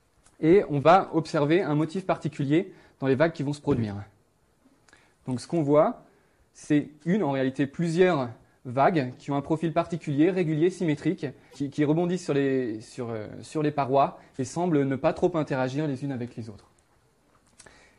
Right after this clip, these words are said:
Et donc, ce type de vague a été observé pour la première fois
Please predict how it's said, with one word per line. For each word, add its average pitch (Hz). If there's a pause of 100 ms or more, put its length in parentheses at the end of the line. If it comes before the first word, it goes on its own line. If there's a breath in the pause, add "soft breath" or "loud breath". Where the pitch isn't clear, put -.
(200 soft breath)
Et -
donc, 165
ce 190
type 208
de 180
vague 175
a 143
été 147
observé 175
pour 160
la 143
première 151
fois 185